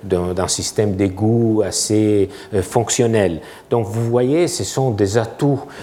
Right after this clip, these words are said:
euh, d'une communauté, euh, partagés par, euh, le plus grand nombre, mais il n'y a pas vraiment un souci, euh, d'effic-, d'e-, d'e-, d'e-, d'efficacité économique.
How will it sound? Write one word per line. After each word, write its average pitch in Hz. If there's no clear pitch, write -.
euh, 92
d'une 98
communauté, 101
euh, 98
partagés 117
par, 98
euh, 95
le 90
plus 98
grand 90
nombre, 117
mais 120
il 98
n'y 95
a -
pas 147
vraiment 104
un 82
souci, 160
euh, 87
d'effic-, 104
d'e-, 101
d'e-, 98
d'e-, 95
d'efficacité 104
économique. 151